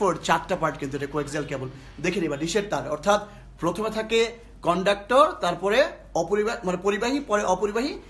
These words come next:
আবারও পরিবাহী, বাইরেরটা হচ্ছে jacket। এটা একটু খেয়াল করে নিবা, এটা কোএক্সিয়াল cable,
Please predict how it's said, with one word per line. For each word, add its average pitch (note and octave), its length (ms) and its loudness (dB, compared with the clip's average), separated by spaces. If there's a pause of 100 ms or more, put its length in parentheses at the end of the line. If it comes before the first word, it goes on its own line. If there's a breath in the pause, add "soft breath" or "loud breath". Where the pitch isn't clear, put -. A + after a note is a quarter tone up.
(240 loud breath)
আবারও F#3 260 4
পরিবাহী, B3 300 0
বাইরেরটা F3+ 300 2
হচ্ছে F3 140 -6
jacket। C3+ 360 -4 (220)
এটা D#3 160 -4
একটু G#3 120 -8
খেয়াল F#3 220 -2
করে F#3+ 180 -2
নিবা, G3+ 180 0
এটা G#3 100 -4
কোএক্সিয়াল F3 420 -2
cable, G3 260 0